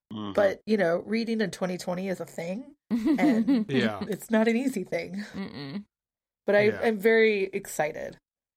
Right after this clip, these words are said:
Speaker 2: 'cause all of this is up my alley.
Speaker 4: Yeah, like, I, I, I, I could keep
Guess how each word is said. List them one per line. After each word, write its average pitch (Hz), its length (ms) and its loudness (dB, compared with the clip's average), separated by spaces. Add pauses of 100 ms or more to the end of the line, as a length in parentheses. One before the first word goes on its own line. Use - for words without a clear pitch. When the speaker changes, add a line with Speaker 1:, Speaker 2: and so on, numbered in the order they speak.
(120)
Speaker 2:
'cause 196 120 -6 (120)
all 247 180 6
of 220 80 2
this 196 140 -4
is 185 100 -6
up - 140 -6
my 196 120 -10
alley. - 300 -10 (460)
Speaker 4:
Yeah, 131 220 0
like, 135 320 -2
I, 160 380 2 (100)
I, 165 80 4
I, 180 120 -6 (120)
I 175 140 4
could 160 300 -2 (600)
keep 160 280 -10